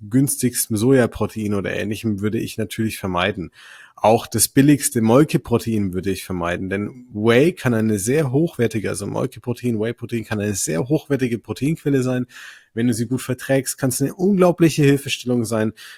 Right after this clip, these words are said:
Ja, aber es gibt natürlich auch hier Schrott und du musst halt immer auf die Qualität achten. Da gehen wir gleich drauf ein, auf das Thema Shakes. Ansonsten in der Nahrung,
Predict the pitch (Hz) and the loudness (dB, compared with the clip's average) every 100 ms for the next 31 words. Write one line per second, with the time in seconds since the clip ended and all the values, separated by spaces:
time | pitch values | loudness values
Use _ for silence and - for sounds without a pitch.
0 | - 117 131 123 117 - - - 120 123 | -2 2 2 2 2 0 -2 -2 -2 0
1 | 113 110 - - 135 117 110 - - - | -2 -4 -10 0 2 2 0 -8 -10 -2
2 | 107 123 101 101 113 110 - 110 107 - | 2 2 0 -2 -2 -2 -4 -2 -4 -4
3 | - - 101 95 95 95 101 - - 92 | -16 -8 -6 -4 -4 -4 -6 -10 -10 -2
4 | 117 110 104 147 - 156 - 135 143 _ | 0 0 0 -2 -6 -8 -2 0 0 _
5 | _ _ - 110 - - 131 120 113 123 | _ _ -10 -8 -8 -4 -2 0 0 0
6 | 120 120 - _ _ _ _ _ _ _ | -2 -4 -14 _ _ _ _ _ _ _
7 | _ - 104 98 104 110 - 107 113 98 | _ -10 -4 -2 -2 -2 -4 -2 -2 0
8 | 95 107 107 | 2 2 0